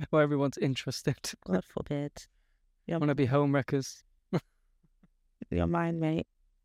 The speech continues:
Speaker 2: Just saying.
Speaker 1: Really?
Speaker 2: Yes. What do you mean, really?
Speaker 1: <laughs>
Speaker 2: Why are you saying really like that?
Speaker 1: I
Speaker 2: Excuse
Speaker 1: just
Speaker 2: me.
Speaker 1: No, I don't know. I'm not sure, am I?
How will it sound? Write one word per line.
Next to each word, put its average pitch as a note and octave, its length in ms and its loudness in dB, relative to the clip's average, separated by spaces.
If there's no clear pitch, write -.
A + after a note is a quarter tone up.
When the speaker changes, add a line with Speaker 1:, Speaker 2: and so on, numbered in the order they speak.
Speaker 2:
Just - 160 -2
saying. E3+ 320 0
Speaker 1:
Really? D3+ 300 -4
Speaker 2:
Yes. F3+ 320 -6
What A#3+ 140 0
do E4 60 0
you F4 60 0
mean, F#4+ 200 4
really? A#3+ 540 2
Speaker 1:
<laughs> - 300 -20
Speaker 2:
Why G3+ 180 2
are D#4+ 100 2
you D4+ 140 0
saying B3+ 300 0
really A3+ 220 -2
like G#3 260 -2
that? F#3+ 220 -2
Speaker 1:
I B3+ 140 -2
Speaker 2:
Excuse C4 200 0
Speaker 1:
just G3+ 100 0
Speaker 2:
me. F3+ 340 2
Speaker 1:
No, D3 160 -2
I C3+ 60 -2
don't D#3 140 0
know. D#3+ 100 2
I'm C3 140 2
not - 140 -2
sure, D#3 300 -2
am C3+ 160 0
I? G3+ 160 -2